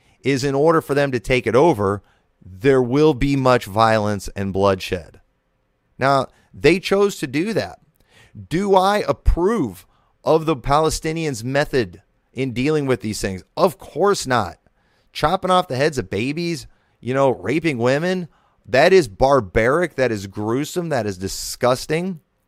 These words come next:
But understand, that is the people that they chose to dwell among. And so I don't think they're, I don't think they're surprised that they acted that way.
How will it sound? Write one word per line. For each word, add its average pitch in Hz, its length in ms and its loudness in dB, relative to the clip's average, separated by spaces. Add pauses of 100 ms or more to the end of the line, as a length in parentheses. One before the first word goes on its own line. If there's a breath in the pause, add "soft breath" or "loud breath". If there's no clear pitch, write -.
(460 soft breath)
But 135 80 2
understand, 190 440 0
that 165 360 4
is 208 160 0
the 190 80 -6
people 143 580 0 (300)
that 139 160 -10
they 170 200 2
chose 196 600 2 (680)
to 180 540 2 (560)
dwell 240 320 0
among. 123 380 -2 (400)
And 139 220 -6
so 170 420 6 (480 soft breath)
I 147 100 2
don't 220 200 0
think 214 180 -2
they're, 165 300 0
I 165 100 2
don't 180 160 -2
think 185 200 -2
they're 160 180 4
surprised 135 800 -2 (420)
that 135 160 -4
they 131 140 4
acted 117 280 2
that 110 180 2
way. 117 320 4